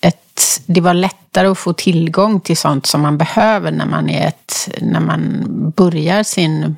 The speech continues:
musikerkarriär, liksom. Det, vi, vi, det var ju som studieförbund, det var jättelätt att få pengar från A-, A B F och sånt för att ha replokal och,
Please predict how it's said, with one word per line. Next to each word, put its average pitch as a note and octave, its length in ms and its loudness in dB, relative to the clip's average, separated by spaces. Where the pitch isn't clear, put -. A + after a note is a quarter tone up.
musikerkarriär, E3+ 1400 -2
liksom. - 420 -6
Det, F3 120 0
vi, E3 200 2
vi, D#3+ 380 0
det E3+ 140 0
var E3+ 180 2
ju G#3+ 180 2
som F3+ 240 0
studieförbund, D#3+ 960 0
det C#3+ 40 -4
var D3+ 80 -2
jättelätt F#3+ 800 0
att E3+ 80 0
få - 120 -4
pengar C#3+ 480 0
från C#3+ 400 -2
A-, C#3+ 320 0
A D3+ 40 0
B - 160 0
F - 380 -4
och E3 80 2
sånt - 300 -4
för - 200 -6
att C#3+ 600 -4
ha D3+ 100 0
replokal C#3+ 920 -2
och, C#3+ 200 -2